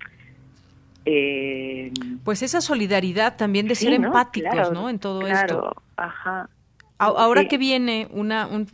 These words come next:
Speaker 2: festejo, digamos, muy comercial y muy importante en, en,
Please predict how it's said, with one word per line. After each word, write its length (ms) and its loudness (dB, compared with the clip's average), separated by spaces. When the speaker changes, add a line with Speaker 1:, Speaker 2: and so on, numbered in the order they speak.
Speaker 2:
festejo, 840 -2
digamos, 580 -4
muy 600 -2
comercial 960 0
y 240 -8
muy 340 -4
importante 800 -4
en, 280 -8
en, 420 -10